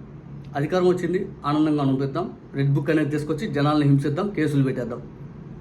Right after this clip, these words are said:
అంతే. అబద్ధాలు, మోసాలు, అన్యాయాలు, రెడ్ బుక్ అనేది తీసుకొచ్చి క్వశ్చన్ చేసిన వాడిని కేసులు పెట్టి వేధింపులకు గురి చేయటం, ఇంతకు మించి ఈ ప్రభుత్వం సాధించింది ఏమన్నా ఉందా?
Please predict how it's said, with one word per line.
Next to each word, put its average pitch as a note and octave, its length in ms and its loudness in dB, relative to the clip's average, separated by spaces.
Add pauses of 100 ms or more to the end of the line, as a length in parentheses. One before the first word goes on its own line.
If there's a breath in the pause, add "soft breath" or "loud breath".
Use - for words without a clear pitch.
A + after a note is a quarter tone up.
(360)
అంతే. F3+ 420 2 (480)
అబద్ధాలు, D#3 640 4 (560)
మోసాలు, D#3 560 4 (1000)
అన్యాయాలు, E3 640 6 (460)
రెడ్ D3 240 4
బుక్ F#3 180 4
అనేది E3 220 6
తీసుకొచ్చి D#3 300 0
క్వశ్చన్ D#3+ 340 2
చేసిన D3+ 260 2
వాడిని E3 220 0 (760)
కేసులు E3+ 240 4
పెట్టి D#3 460 0 (460)
వేధింపులకు F3+ 540 6
గురి D3 140 4
చేయటం, D#3+ 400 2 (580)
ఇంతకు E3 360 0
మించి G#3 340 6
ఈ G#3+ 40 6
ప్రభుత్వం F3+ 440 2
సాధించింది D#3 520 2
ఏమన్నా C#3+ 260 2
ఉందా? C3 200 4